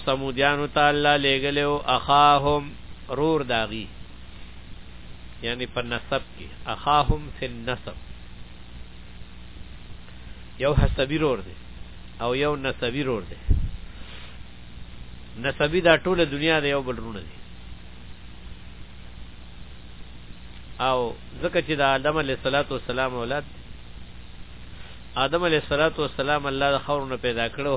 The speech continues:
هر یو فرد بشر د خاورو نه پیدا کړو، د هغه په اولاد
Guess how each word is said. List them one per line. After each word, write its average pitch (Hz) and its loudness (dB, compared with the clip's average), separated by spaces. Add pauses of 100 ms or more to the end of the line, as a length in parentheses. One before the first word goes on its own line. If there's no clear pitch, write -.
(100)
هر 151 4
یو 156 2 (260)
فرد 175 4
بشر 143 2 (100)
د 127 2
خاورو 131 0
نه 117 -2
پیدا 101 -4
کړو، 82 -10 (1200)
د 123 -6
هغه 127 4
په 156 4
اولاد 143 6